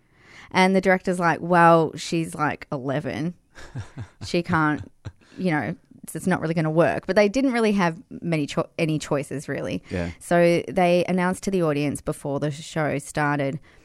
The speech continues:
Speaker 1: that one of the cast was unavailable because of the flood and that, you know, there'd be another act-, actress stepping in who would be having the script on stage. Um, but they didn't tell the stage manager that.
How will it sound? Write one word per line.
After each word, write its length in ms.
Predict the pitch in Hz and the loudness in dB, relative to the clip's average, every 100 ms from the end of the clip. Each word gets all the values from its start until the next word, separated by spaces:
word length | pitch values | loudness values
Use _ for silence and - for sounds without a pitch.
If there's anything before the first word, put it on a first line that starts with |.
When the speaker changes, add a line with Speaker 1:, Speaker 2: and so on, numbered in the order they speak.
| _ _ - - | _ _ -18 -8
Speaker 1:
that 360 | 165 156 139 | -2 0 0
one 160 | 175 175 | 2 2
of 140 | 170 170 | 2 2
the 360 | 165 156 156 - | 2 2 -2 -4
cast 500 | 196 208 214 208 - | 0 4 4 2 0
was 140 | 175 | 0
unavailable 680 | 165 156 165 160 170 170 165 | 0 0 2 2 2 2 0
because 200 | 165 156 | -2 -6
of 60 | 143 | -8
the 80 | |
flood 600 | 151 - 165 160 160 156 | -8 -2 2 4 4 4
and 300 | 151 160 156 | 0 -2 0
that, 220 | 151 135 - _ _ - | -2 -4 -8 _ _ -6
you 140 | 165 | -2
know, 140 | 151 | 0
there'd 160 | 151 160 | 0 -2
be 140 | 156 | -2
another 440 | 156 156 156 147 - _ _ | 0 0 2 0 -2 _ _
act-, 320 | 147 151 - - | -6 -6 -10 -6
actress 380 | 151 - 156 147 | -6 -4 -8 -8
stepping 500 | - - 151 160 160 | -4 -2 -2 0 0
in 380 | 156 151 151 170 | 0 0 0 -4
who 480 | 160 170 156 151 151 - - - | -4 -2 0 -2 -6 -10 -16 0
would 240 | 170 156 | 0 0
be 80 | 160 | -4
having 300 | 160 156 151 | -2 0 -2
the 60 | |
script 400 | 147 - 170 - | -6 -6 -6 -6
on 140 | 143 143 | -6 -6
stage. 540 | - 113 71 - - _ _ _ _ _ _ _ _ | -6 -6 -6 -10 -16 _ _ _ _ _ _ _ _
Um, 360 | 170 160 160 156 | 0 2 0 -2
but 220 | - 175 | 0 2
they 100 | 185 | 2
didn't 200 | 208 226 | 2 0
tell 180 | - 196 | 0 -2
the 80 | 180 | -2
stage 440 | - 190 220 233 | 2 4 6 6
manager 320 | 208 196 180 175 | 4 4 4 4
that. 300 | 160 143 | 2 2